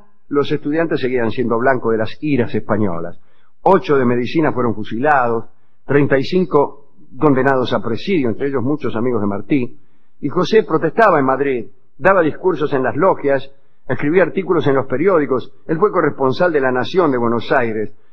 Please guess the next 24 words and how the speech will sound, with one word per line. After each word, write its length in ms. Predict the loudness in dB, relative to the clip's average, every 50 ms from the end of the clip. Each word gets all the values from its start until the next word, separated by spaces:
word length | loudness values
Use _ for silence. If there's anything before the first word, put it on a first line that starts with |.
| -20 -10 -8
De, 240 | 0 0 0 0 0
de 200 | -2 -2 -2 2
todos 200 | 2 2 4 4
lados 220 | 2 2 2 2
salía 300 | 0 0 0 2 0 0
aplaudido 520 | 0 0 0 -2 0 0 -2 0 0 0 -2
y 60 | -2
respetado. 760 | -2 -4 -4 -4 -4 -2 -2 -2 -2 -4 -4 -6 -6 -6 -4
Lo 120 | -2 -2
llamaban 340 | 0 2 2 2 2 2 0
el 100 | 0 -2
apóstol. 600 | -2 -2 -2 -4 -4 -4 -8 -12 -16 -18 -18 -18 -18 -18 -18 -20 -20 -18 -18 -18 -18 -18 -18 -18 -18 -18 -18 -18 -16 -10 -2
Viajó 480 | 0 2 2 2 2 2 4 4 2 2
de 100 | 0 0
España 360 | 0 0 0 2 2 2 2
a 40 | 2
México, 800 | 2 2 0 0 -2 -6 -8 -6 -4 -2 -2 -2 -4 -6 -10 -16 -18 -18 -18 -18 -18 -6 -2
pasó 280 | -2 0 0 0 0
por 160 | 0 0 0
Guatemala, 580 | 0 0 0 0 0 2 2 2 2 2 0 0
fue 160 | 0 0 0
a 20 | 0
Nueva 280 | 2 0 0 0 0
York, 480 | -2 -2 -2 -2 -2 -2 -4 -6 -8